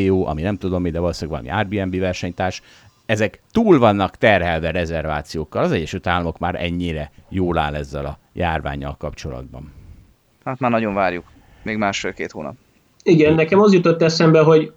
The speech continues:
Speaker 3: olvastam nemrég ilyen híreket, hogy bizonyos fesztiválokat, bizonyos nagy fesztiválokat lemondanak, azt mondják, hogy ezeket idén nem tartják meg, legalábbis Magyarországról hallottam ilyeneket.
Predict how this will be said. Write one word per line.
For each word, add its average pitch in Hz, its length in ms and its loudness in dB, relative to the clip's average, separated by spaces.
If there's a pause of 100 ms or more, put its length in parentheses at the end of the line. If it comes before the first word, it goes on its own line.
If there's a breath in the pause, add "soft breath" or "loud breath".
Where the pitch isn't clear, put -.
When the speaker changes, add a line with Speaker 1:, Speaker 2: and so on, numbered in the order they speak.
(120)
Speaker 3:
olvastam 151 500 2
nemrég 135 360 6
ilyen 127 180 6
híreket, 156 600 4
hogy 131 200 4
bizonyos 131 560 4
fesztiválokat, 120 720 4
bizonyos 123 340 4
nagy 120 200 4
fesztiválokat 113 800 4
lemondanak, 110 640 4
azt 113 180 -2
mondják, 117 360 -2
hogy 117 120 -4
ezeket 110 360 -2
idén 107 240 0
nem 107 200 0
tartják 107 460 -4
meg, 104 200 -2
legalábbis 107 340 -2
Magyarországról 110 960 -2 (300 soft breath)
hallottam 110 540 -2
ilyeneket. 107 560 0